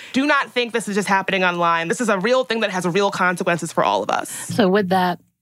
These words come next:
Speaker 2: because as we talked about, they were already putting in laws that don't make sense, that are just political games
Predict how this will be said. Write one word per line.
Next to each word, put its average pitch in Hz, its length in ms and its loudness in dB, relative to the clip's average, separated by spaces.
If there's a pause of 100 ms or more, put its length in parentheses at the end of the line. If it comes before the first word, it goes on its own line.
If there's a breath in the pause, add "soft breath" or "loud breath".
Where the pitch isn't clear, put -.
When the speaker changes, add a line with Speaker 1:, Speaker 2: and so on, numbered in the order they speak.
Speaker 2:
because 202 480 4
as 196 300 0
we 190 140 4
talked 180 220 2
about, 170 360 2
they 180 160 2
were 170 140 2
already 175 320 4
putting 175 340 0
in 170 320 2
laws 160 480 2
that 175 200 0
don't 165 180 0
make 175 180 -2
sense, 170 280 0
that 165 120 2
are 165 60 0
just 160 300 -2
political 165 360 0
games 156 460 0